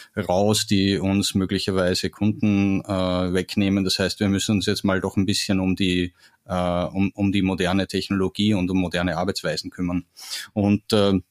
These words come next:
genau, das hat so ungefähr so zweitausendsechzehn gestartet. Und der Ansatz, der da gewählt wurde, war aus meiner Sicht ein ganz ein guter.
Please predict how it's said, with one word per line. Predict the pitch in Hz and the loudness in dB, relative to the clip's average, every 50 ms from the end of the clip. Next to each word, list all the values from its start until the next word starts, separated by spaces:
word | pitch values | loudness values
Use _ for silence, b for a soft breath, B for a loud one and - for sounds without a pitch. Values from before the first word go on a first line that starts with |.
| _ _ _ - - | _ _ _ -4 2
genau, | 113 104 98 107 | 4 4 6 6
das | 107 107 104 - | 4 4 4 4
hat | 117 107 - - 113 104 | 2 2 0 0 0 2
so | - 127 | 2 4
ungefähr | 117 113 117 123 113 - 113 107 | 4 6 4 4 4 4 4 4
so | - 117 107 101 101 98 | 4 4 2 2 2 2
zweitausendsechzehn | - - 104 95 98 92 107 101 - 90 85 - - 98 92 | 2 2 2 4 4 2 2 2 0 0 -2 -2 -2 -2 -2
gestartet. | 90 92 - - 78 82 85 - 87 - | -2 -2 -2 -2 -2 -2 -4 -6 -6 -6
Und | - 90 - | -4 -2 0
der | 107 90 | 0 0
Ansatz, | 80 92 104 - 113 - - | 2 2 0 0 0 -2 -2
der | - 107 101 | 0 0 0
da | |
gewählt | 98 - 107 90 92 98 117 123 120 | 0 0 0 0 2 2 2 2 2
wurde, | 127 127 131 131 127 | 2 2 4 4 2
war | 113 98 98 104 | 2 2 2 2
aus | 107 101 - | 0 0 0
meiner | - 87 92 104 | 0 0 2 0
Sicht | - - 104 95 - - | 0 -2 -4 -6 -6 -6
ein | 98 98 95 | -6 -4 -4
ganz | 92 78 85 85 - | -4 -4 -6 -4 -4
ein | 101 | -6
guter. | - - 104 110 - 123 127 120 | -6 -6 -8 -6 -4 -2 -2 -2